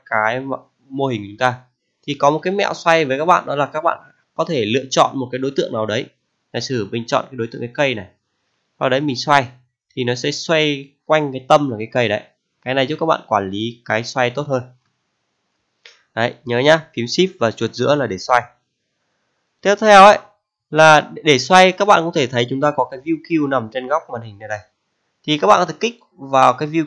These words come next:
queue này, kích vào các góc. Thì khi các bạn kích vào các góc, nó sẽ cho các bạn cái mô hình xoay theo các góc của các bạn mong muốn. Thấy không ạ? Các bạn sẽ kích vào mặt đứng, mặt bằng hoặc các góc phối cảnh như thế này.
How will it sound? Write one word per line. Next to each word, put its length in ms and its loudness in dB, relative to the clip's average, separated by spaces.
queue 140 -2
này, 220 0
kích 140 -4
vào 100 2
các 200 -6
góc. 340 -4
Thì 160 -4
khi 260 -4
các 80 -2
bạn 160 0
kích 120 -4
vào 100 0
các 200 -2
góc, 280 2
nó 140 0
sẽ 180 -6
cho 180 4
các 100 -12
bạn 380 -2
cái 120 -12
mô 120 -2
hình 160 -4
xoay 300 0
theo 140 -10
các 120 -10
góc 240 -8
của 120 -8
các 0 -
bạn 180 -6
mong 180 -10
muốn. 160 -8
Thấy 140 -6
không 80 0
ạ? 100 0
Các 100 0
bạn 120 4
sẽ 60 -4
kích 180 -6
vào 100 0
mặt 200 0
đứng, 280 -4
mặt 160 -4
bằng 260 2
hoặc 120 -8
các 180 -6
góc 280 -2
phối 120 -8
cảnh 160 -2
như 100 -14
thế 60 -12
này. 120 -12